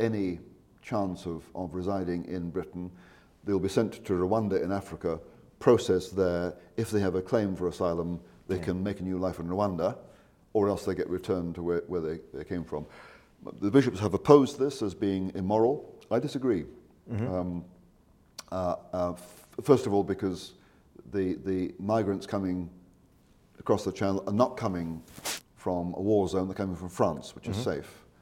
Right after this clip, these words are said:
Speaker 1: Uh, uh, and secondly, uh, uh, as far as I understand it, Rwanda is sufficiently safe. So we're, we're not returning them to a war zone, we're
Speaker 2: Mm-hmm.
Speaker 1: returning them to somewhere that's safe.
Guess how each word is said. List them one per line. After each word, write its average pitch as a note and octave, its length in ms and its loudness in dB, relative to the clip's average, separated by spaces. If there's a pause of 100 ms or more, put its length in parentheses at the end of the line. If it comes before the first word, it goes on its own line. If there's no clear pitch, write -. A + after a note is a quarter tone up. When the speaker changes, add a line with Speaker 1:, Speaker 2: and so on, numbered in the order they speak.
(480)
Speaker 1:
Uh, F#2 40 -2
uh, G2+ 300 -2
and G#2 160 0
secondly, G2 600 2 (100)
uh, F#2+ 40 -2 (360)
uh, - 160 -6
as F#2+ 160 -4
far G2 160 0
as F#2 80 0
I F#2 80 2
understand F#2+ 440 -2
it, G2 140 -6
Rwanda F2+ 600 0 (480)
is F2+ 220 0
sufficiently A2 580 -2
safe. A#2 400 -2 (440)
So G2+ 160 0
we're, G#2+ 260 2
we're A2 180 4
not C3 180 4
returning A2+ 440 4
them F#2+ 140 0
to G2 80 0
a F#2 40 4
war G#2 260 6
zone, G#2+ 240 2
we're G#2+ 100 0
Speaker 2:
Mm-hmm. F#2 80 2
Speaker 1:
returning G2+ 200 -2
them F#2+ 120 -2
to F#2 100 -10
somewhere F#2+ 260 -2
that's - 180 -6
safe. - 400 -4